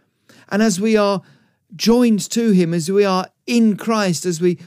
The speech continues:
follow him, as we become part of the body of Christ, that is the church, well,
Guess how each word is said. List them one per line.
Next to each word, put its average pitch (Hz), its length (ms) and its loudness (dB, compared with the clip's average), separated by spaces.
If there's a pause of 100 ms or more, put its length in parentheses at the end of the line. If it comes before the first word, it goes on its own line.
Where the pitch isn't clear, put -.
follow 233 440 0
him, 170 200 0
as 160 160 -6
we 180 40 -8
become 196 380 -6
part 196 260 -6
of 185 140 -4
the 202 100 -4
body 220 480 -2
of 156 140 -4
Christ, 170 460 -6 (240)
that 185 180 -2
is 175 220 -2
the - 80 -16
church, 220 600 -4 (320)
well, 220 320 -2